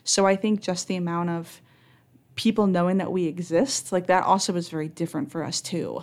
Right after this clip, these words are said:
Um, we had so many, like, interview requests and people just coming and being like, "How can I help? Like, what can I really do to make a difference?" Which was amazing. We loved those conversations. Um, but I think that that played a big role in it, too, that so many people don't even know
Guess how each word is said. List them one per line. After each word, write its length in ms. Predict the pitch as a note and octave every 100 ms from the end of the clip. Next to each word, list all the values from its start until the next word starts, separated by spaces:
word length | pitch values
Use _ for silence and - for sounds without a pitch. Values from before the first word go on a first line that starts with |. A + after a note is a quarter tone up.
| F3+
Um, 400 | E3+ - - -
we 160 | - F#3+
had 180 | F#3 F3
so 140 | G3
many, 160 | F#3+ F#3
like, 140 | -
interview 320 | D4 C4 F3+
requests 480 | C#3 - - D#3+ -
and 220 | D3 B2+ - - -
people 180 | A#3 G3+
just 160 | G3
coming 240 | - G3+ G3+
and 80 | F3+
being 140 | F3+
like, 240 | E3 - - - _ _ _ _ _ -
"How 220 | - G#3+
can 120 | A3+
I 40 | F3
help? 320 | - F3 C#3+
Like, 160 | D#3
what 160 | F3 F3
can 100 | G3
I 60 | F3
really 240 | F3 E3+
do 100 | E3+
to 80 | E3
make 180 | D#3+ D#3+
a 40 |
difference?" 360 | E3+ - - -
Which 160 | F3+
was 120 | E3
amazing. 400 | E3+ E3+ E3 D#3
We 100 | E3
loved 220 | F3 E3 E3
those 180 | D3+
conversations. 760 | - D#3+ F3 - - - - - - - - - -
Um, 520 | F3+ E3+ - - - _ _
but 180 | - A3
I 100 | G3+
think 180 | A3 G#3+
that 120 | G3+
that 200 | F3+ -
played 180 | - F#3
a 20 |
big 140 | F3+
role 180 | F3 F3
in 100 | F3
it, 100 | E3+
too, 180 | - F#3+
that 140 | F3 -
so 120 | G3+
many 60 |
people 180 | G3+ F#3
don't 140 | F3+ F3
even 220 | E3+ D#3+
know 400 | D#3+ E3 -